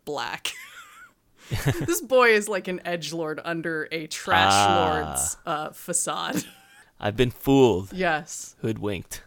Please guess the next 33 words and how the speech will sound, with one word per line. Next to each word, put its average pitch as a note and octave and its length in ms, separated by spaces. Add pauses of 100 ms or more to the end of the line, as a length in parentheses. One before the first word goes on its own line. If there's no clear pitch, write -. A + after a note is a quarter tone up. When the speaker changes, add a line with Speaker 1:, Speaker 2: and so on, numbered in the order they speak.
(120)
Speaker 1:
Um, D3+ 360
Speaker 2:
Bamboozled. F#2 720
Speaker 1:
Yes. D3 480 (280)
I E3 180
Speaker 2:
led G#2+ 240
astray, - 560 (120)
all F#2 160
those E2 180
things. - 340
Speaker 1:
Yep. D3+ 200 (360)
I G3+ 80
do A#3 180
love A3 320
that F3+ 160
they, E3 360 (120)
they D#3+ 260
pull E3+ 300
in D#3 220
very D3 300
specific - 540
things C#3+ 220
about D#3+ 200
characters. D3+ 360
He's F3+ 220
an, E3+ 160 (140)
he's E3+ 220
my D#3+ 120
example D3+ 400
for - 140
this D3+ 180
again, F3 260
but, - 100
like, D3+ 240